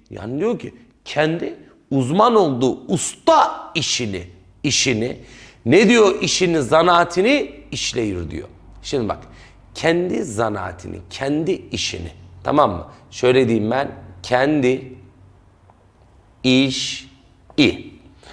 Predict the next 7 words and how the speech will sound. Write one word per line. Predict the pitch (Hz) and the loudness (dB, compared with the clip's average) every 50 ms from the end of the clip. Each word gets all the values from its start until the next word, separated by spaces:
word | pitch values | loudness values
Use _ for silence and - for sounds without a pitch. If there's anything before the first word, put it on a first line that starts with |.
| - - - - - - - - - - - _ _ _ _ _ _ _ _ _ - | -20 -20 -20 -20 -20 -20 -20 -20 -20 -20 -20 _ _ _ _ _ _ _ _ _ -2
Kendisinin | - 170 180 202 240 247 254 262 277 214 - 240 262 247 277 294 277 285 | 2 4 4 6 6 6 6 6 6 4 4 4 6 6 6 4 4 2
işi. | 285 - - - - 151 113 - - - - - - _ _ - | 0 0 2 2 2 0 -2 -4 -6 -16 -20 -20 -20 _ _ -10
İsim | 139 120 - 143 | -10 -8 -6 -4
tamlamasını | 120 147 151 143 143 143 147 143 - 147 156 | -2 0 0 0 0 -2 -4 -4 -2 -2 2
gördün | 151 151 147 151 147 - 214 | 4 6 6 6 6 4 2
mü? | 233 - 311 302 - - - - - - _ _ _ _ _ _ - - | 0 0 -4 -6 -10 -16 -20 -20 -20 -20 _ _ _ _ _ _ -2 0
İş. | 156 123 92 - - - - - - - | 2 2 2 0 -4 -6 -8 -10 -14 -20